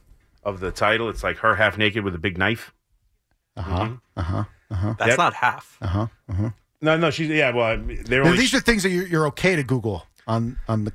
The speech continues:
Speaker 1: I
Speaker 2: with
Speaker 1: believe
Speaker 2: computers,
Speaker 1: Scorn,
Speaker 2: right?
Speaker 1: yeah, like a crappy Skinamax movie that has,
Speaker 2: Okay.
Speaker 1: like, you know, the tame
Speaker 2: No, I'm just checking.
Speaker 1: sex scenes with just, you know, top heavy. You know, that's it.
Speaker 2: Okay.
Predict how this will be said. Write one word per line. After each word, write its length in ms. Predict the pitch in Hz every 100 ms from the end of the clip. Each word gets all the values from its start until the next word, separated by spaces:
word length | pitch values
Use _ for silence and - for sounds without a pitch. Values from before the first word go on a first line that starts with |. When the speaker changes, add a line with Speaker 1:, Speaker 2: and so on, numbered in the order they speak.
| -
Speaker 1:
I 60 | 262
Speaker 2:
with 80 | 277
Speaker 1:
believe 160 | 240
Speaker 2:
computers, 220 | 127 190 165
Speaker 1:
Scorn, 160 | -
Speaker 2:
right? 80 | 202
Speaker 1:
yeah, 180 | 240 156
like 160 | 135 131
a 60 |
crappy 420 | - 180 160 165
Skinamax 640 | 143 - 165 170 170 170 -
movie 260 | 175 175 175
that 120 | 139
has, 200 | 143 135
Speaker 2:
Okay. 60 | 180
Speaker 1:
like, 180 | 131 -
you 80 |
know, 120 | 143 113
the 120 | 113
tame 680 | - 139 135 139 139 135 - _ -
Speaker 2:
No, 80 | 311
I'm 100 | 254
just 140 | 214 190
checking. 140 | 196
Speaker 1:
sex 260 | 170 - -
scenes 280 | 156 156 127
with 80 | -
just, 320 | 139 - -
you 60 | 117
know, 200 | 104 110 _ _ -
top 300 | 117 123 _ _ _
heavy. 360 | 123 131 139 117 _ -
You 80 | 143
know, 100 | 110
that's 180 | 113 92
it. 120 | - _ _ _
Speaker 2:
Okay. 180 | 294 269